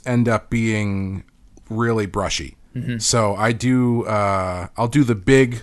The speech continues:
Speaker 1: sort of Amazon sort of, like,
Speaker 2: Yeah, yeah.
Speaker 1: wide leaf. You're
Speaker 2: Yep.
Speaker 1: saying I like that one a lot.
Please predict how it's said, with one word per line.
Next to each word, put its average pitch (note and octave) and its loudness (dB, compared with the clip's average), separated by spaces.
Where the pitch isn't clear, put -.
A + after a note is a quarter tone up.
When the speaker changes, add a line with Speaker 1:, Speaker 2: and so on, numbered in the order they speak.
Speaker 1:
sort B2+ 2
of G#2 -4
Amazon B2+ 2
sort B2+ 2
of, G#2+ 0
like, A#2 2
Speaker 2:
Yeah, C3 6
yeah. G#2 -8
Speaker 1:
wide A#2 4
leaf. B2 -2
You're A#2+ 0
Speaker 2:
Yep. D3 6
Speaker 1:
saying A#2 2
I A#2 2
like C#3 4
that C3 4
one C3+ 2
a B2 2
lot. A#2+ 2